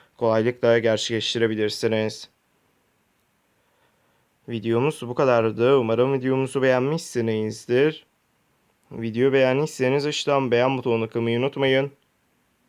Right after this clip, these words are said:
Kanalımıza abone değilseniz lütfen abone olun. Bir sonraki videomuzda görüşmek üzere. Hoşça kalın. Kendinize iyi bakın.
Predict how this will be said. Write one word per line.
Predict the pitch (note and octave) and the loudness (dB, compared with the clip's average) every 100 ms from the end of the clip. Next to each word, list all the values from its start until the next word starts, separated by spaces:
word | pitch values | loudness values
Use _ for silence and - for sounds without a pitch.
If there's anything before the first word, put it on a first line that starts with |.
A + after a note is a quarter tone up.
| _ _ _ - | _ _ _ -8
Kanalımıza | A#2+ A#2+ C#3 D3 C#3+ D3+ C#3 | -2 0 0 -2 -2 0 2
abone | C#3 C3+ C#3 | 2 2 2
değilseniz | C#3 C#3 C#3 C#3 | 0 -2 -2 -2
lütfen | E3+ - A#2 | -4 -2 -2
abone | A2 A#2 C3+ D3 | 2 2 2 2
olun. | A2+ A#2 B2 C#3+ _ _ _ _ _ _ _ G2 | 4 2 0 -4 _ _ _ _ _ _ _ -6
Bir | G#2+ G#2+ | -6 -4
sonraki | - A2+ A#2 B2 B2 | -2 -2 0 -2 -4
videomuzda | A#2+ B2 A#2+ A#2 C3 B2 | 0 0 -2 -2 -2 0
görüşmek | A2+ G#2+ A#2 B2+ B2 | -2 -4 -4 -4 -4
üzere. | C3 B2 B2 B2+ _ _ _ _ - | 0 4 4 2 _ _ _ _ -12
Hoşça | G#2 - B2+ | -10 -6 -4
kalın. | C3 B2 A#2+ B2 _ _ _ _ _ _ | 0 2 2 0 _ _ _ _ _ _
Kendinize | - A2+ A2+ B2+ D3 - C3 | -6 -4 -2 -2 -4 -2 0
iyi | B2+ | 0
bakın. | A#2 A#2 G#2 | 0 -2 -8